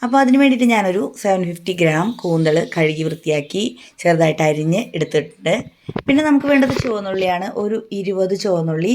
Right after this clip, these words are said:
നീളത്തിൽ അരിഞ്ഞ് വെച്ചിട്ടുണ്ട്. പിന്നെ രണ്ട് പച്ചമുളകും ഒരു ചെറിയ കഷ്ണം ഇഞ്ചിയും പൊടി പൊടിയായിട്ട് അരിഞ്ഞെടുത്തിട്ടുണ്ട്. പിന്നെ നമുക്ക് കുറച്ച് കറിവേപ്പിലയും ഒരു ഇരുപത് അല്ലി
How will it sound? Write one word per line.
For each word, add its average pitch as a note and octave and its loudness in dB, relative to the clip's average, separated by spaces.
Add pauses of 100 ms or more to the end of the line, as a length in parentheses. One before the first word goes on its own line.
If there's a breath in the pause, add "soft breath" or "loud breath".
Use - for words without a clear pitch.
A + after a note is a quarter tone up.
നീളത്തിൽ F3 -2
അരിഞ്ഞ് D#3 0
വെച്ചിട്ടുണ്ട്. D#3 -2 (480 loud breath)
പിന്നെ D4 4
രണ്ട് C4 4
പച്ചമുളകും F3+ 0
ഒരു G3+ -2
ചെറിയ G3 4
കഷ്ണം E3+ -2
ഇഞ്ചിയും E3+ 0
പൊടി F3+ 0
പൊടിയായിട്ട് E3+ 2
അരിഞ്ഞെടുത്തിട്ടുണ്ട്. D#3+ -2 (440 loud breath)
പിന്നെ A3 -2
നമുക്ക് G#3 -2
കുറച്ച് F3 0
കറിവേപ്പിലയും D#3 0 (140)
ഒരു F3+ 0 (100)
ഇരുപത് D#3+ 0
അല്ലി D#3+ -2